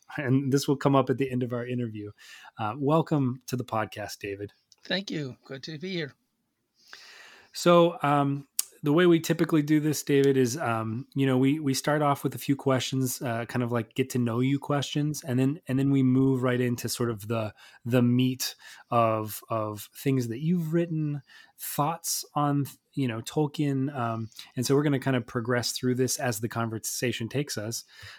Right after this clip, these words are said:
Speaker 1: Um, but I guess the first question I would have for you and for the listeners to hear about would be, you know, just tell us a little bit about yourself and, and what, what brought you into the world of fantasy, and particularly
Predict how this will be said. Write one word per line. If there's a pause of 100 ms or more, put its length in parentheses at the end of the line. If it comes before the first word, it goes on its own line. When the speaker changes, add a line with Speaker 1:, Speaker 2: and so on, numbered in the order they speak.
(140)
Speaker 1:
Um, (140)
but
I
guess
the
first
question
I
would
have
for
you
and
for
the
listeners
to
hear
about
would
be, (440)
you
know,
just
tell
us
a
little
bit
about
yourself
and,
and (200)
what, (200)
what
brought
you
into
the
world
of
fantasy,
and
particularly